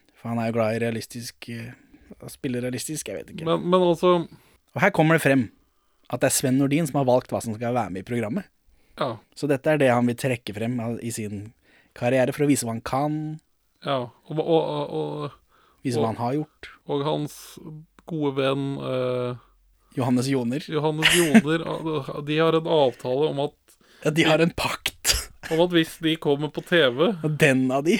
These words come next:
Speaker 1: <laughs> som kommer på T V, som får mulighet til å vise frem noe på T V. Så det er tydelig at disse programmene er noe, at det, sånne typer programmer er noe som folk i teaterbransjen vet om, eller?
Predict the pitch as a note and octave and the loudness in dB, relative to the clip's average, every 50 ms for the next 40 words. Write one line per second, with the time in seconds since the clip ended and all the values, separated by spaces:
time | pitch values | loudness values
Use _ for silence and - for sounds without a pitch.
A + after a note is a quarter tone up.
0 | - - - - - - G3 G#3+ F3+ - F3 D3+ C#3+ D3 D#3+ F3 F3 - - D3+ | 0 -2 -2 -2 4 6 6 6 8 8 6 6 6 6 6 6 6 4 0 0
1 | C#3 D3+ D3+ C3 B2 B2 D#3+ F3+ - - - - - F3+ E3 D#3 D#3+ E3+ F3 D#3+ | 2 2 2 2 2 0 0 -2 -2 -8 -16 -4 -2 0 4 4 4 6 4 4
2 | B2+ A#2 A#2 A#2+ - - C#3 C3+ C#3 D3 E3 D#3 D3+ - - - A2+ A#2 B2+ B2 | 2 0 -2 -6 -10 -6 -4 -2 -2 0 0 0 -2 -2 -4 -4 -4 -4 -4 -4
3 | - - - - D3 C3 D3 F#3 - - - - - - _ - E3 D#3+ - F#3+ | -6 -6 -2 -2 -2 0 -2 -4 -4 -8 -14 -20 -20 -20 _ 2 2 4 4 4
4 | D3 C#3 D3+ G#3 A#3 A#3 - F3+ F#3+ F3 D3 C#3+ A#2+ - F3+ D#3+ C#3 A#2 A2+ A2+ | 6 8 6 6 6 4 0 0 0 0 0 0 2 2 4 4 4 2 2 0
5 | A#2 C3+ A#2+ A#2+ A#2+ B2 B2+ B2+ A2 G#2+ A2 A2+ - - - - - _ _ _ | 0 0 0 0 0 2 2 0 0 -2 -4 -6 -6 -12 -20 -20 -20 _ _ _
6 | _ _ _ _ _ _ _ - C3 C3+ D#3+ D#3 D3 C3+ - - D#3 C3 B2 A#2+ | _ _ _ _ _ _ _ -2 2 2 2 2 2 2 2 4 4 4 2 2
7 | - D#3+ C3 - A2 G#2+ A#2 A2+ G#2 G#2 A2 A#2+ - G#2+ G#2+ G#2 G#2 G#2+ A#2+ G3+ | 0 -2 -2 -2 -2 -4 -4 -2 -2 -2 -4 -4 -4 -6 -6 -8 -6 -4 -4 -4
8 | G#3 F#3 - - C3+ C3+ C3 - - B2 A2+ A#2 - B2 A#2 - - B2 A2 G2+ | -4 -4 -4 -4 -2 -2 -2 0 0 -2 -2 -2 -4 -6 -6 -4 -4 -4 -4 -4
9 | - - A2+ A2+ A2+ G#2 - _ _ _ _ _ - A#2+ A2+ A#2+ A#2 A2 G#2+ - | -6 -8 -8 -8 -8 -10 -12 _ _ _ _ _ -12 -10 -6 -6 -6 -4 -4 -4
10 | B2+ A#2+ A#2+ A#2+ A2 - - C3+ E3 B3+ C#3+ B2 B2 B2 | -4 -2 -2 -2 -4 -2 -4 -4 -2 -2 -4 -4 -6 -8